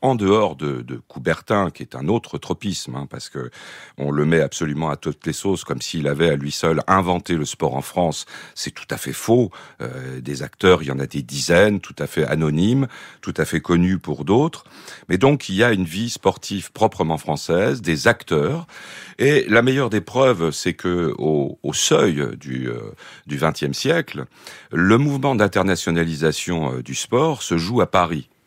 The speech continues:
et pas à Londres. Euh, ce qui vient contredire l'idée que nous devrions, euh, à nos chers, euh, voisins tout ce que, euh, nous savons, euh, du sport. Euh, ça, c'est, c'est vraiment quelque chose, euh,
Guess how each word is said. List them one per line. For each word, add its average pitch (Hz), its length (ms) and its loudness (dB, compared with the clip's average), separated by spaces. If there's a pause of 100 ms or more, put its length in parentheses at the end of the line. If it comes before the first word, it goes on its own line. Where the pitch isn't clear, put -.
et 76 80 -4
pas 90 240 4
à 78 60 2
Londres. 76 400 -2 (500)
Euh, 71 340 0
ce - 200 -6
qui 95 240 -4
vient 95 200 0
contredire 104 800 0
l'idée 82 440 0
que 85 120 -4
nous 87 240 0
devrions, 92 640 0 (580)
euh, 73 440 4
à 87 220 6
nos 87 260 4
chers, 98 400 4
euh, 73 200 0
voisins 85 680 4 (720)
tout 120 220 0
ce - 180 0
que, - 180 -2
euh, 90 380 4 (320)
nous 85 140 -2
savons, 85 460 0 (360)
euh, 71 500 0
du 67 160 -10
sport. 71 500 -2 (340)
Euh, 64 180 -6
ça, 101 200 2
c'est, 78 180 -4
c'est 78 140 -8
vraiment 90 260 0
quelque 87 260 -4
chose, 104 380 -4
euh, 69 220 -2